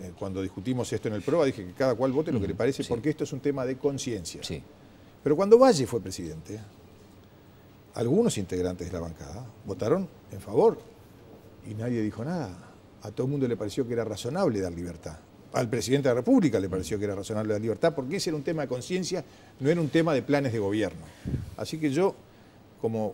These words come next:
Speaker 1: como vallista que soy y como colorado que soy, soy liberal. Creo en la libertad, intento aplicarla en la mayoría de los casos posibles.
Speaker 2: Bueno,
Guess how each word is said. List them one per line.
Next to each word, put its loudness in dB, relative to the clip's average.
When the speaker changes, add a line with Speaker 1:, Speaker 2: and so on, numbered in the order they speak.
Speaker 1:
como -2
vallista 4
que -6
soy -8
y -16
como -4
colorado 4
que -2
soy, 0
soy 0
liberal. -2
Creo 8
en 4
la 6
libertad, 4
intento 2
aplicarla 0
en -4
la 0
mayoría 0
de 4
los -2
casos -4
posibles. -8
Speaker 2:
Bueno, 4